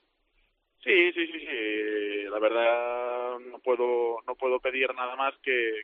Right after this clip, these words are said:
que, bueno, que unos, que algunos resultados hubiesen, hubiesen sido mejores, pero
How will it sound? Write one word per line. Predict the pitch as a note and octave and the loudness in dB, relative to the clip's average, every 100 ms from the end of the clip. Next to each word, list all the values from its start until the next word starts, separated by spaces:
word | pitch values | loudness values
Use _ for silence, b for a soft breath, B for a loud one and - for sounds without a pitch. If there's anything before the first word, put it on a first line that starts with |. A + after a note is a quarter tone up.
| - | -6
que, | |
bueno, | A#2+ A2 A2 | -6 -6 -8
que | A2+ | -12
unos, | A2 A2+ A2+ - | -8 -8 -8 -4
que | |
algunos | A2 A#2+ A#2+ | -4 0 0
resultados | B2 B2 - A#2+ A#2+ A2 | -2 -4 -2 0 0 -4
hubiesen, | B2+ A#2+ A#2+ A#2 _ _ _ _ _ _ _ | -4 -4 -4 -12 _ _ _ _ _ _ _
hubiesen | B2+ A#2+ A#2+ A2+ | 2 2 2 0
sido | A#2+ A2+ | 0 0
mejores, | A2+ C3+ D3+ D3+ - | 0 0 0 -2 -2
pero | A#2 G#2+ G2+ G2 F#2+ | -2 0 -2 -2 -4